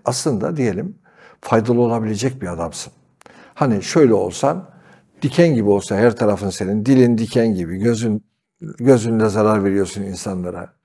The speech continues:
elinle zarar veriyorsun insanlara. Şöyle desen, "Ya kardeşim ben insanların içine çıkınca onların hepsine eziyet ediyorum." Böyle bir adamsan tamam,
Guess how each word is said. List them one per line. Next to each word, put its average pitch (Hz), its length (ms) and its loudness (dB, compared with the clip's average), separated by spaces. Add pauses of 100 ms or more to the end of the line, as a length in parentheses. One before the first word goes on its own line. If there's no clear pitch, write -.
(160)
elinle 131 400 4
zarar 110 400 2
veriyorsun 101 340 0
insanlara. 95 680 -4 (600)
Şöyle 180 400 10
desen, 165 340 0 (300)
"Ya 113 260 4
kardeşim 101 500 0
ben 117 120 0
insanların 101 680 -2
içine 117 260 -4
çıkınca 95 500 -4
onların 104 300 0
hepsine 107 280 -2
eziyet 95 340 0
ediyorum." 85 360 -6 (520)
Böyle 175 260 10
bir 143 60 8
adamsan 147 500 6
tamam, 185 340 0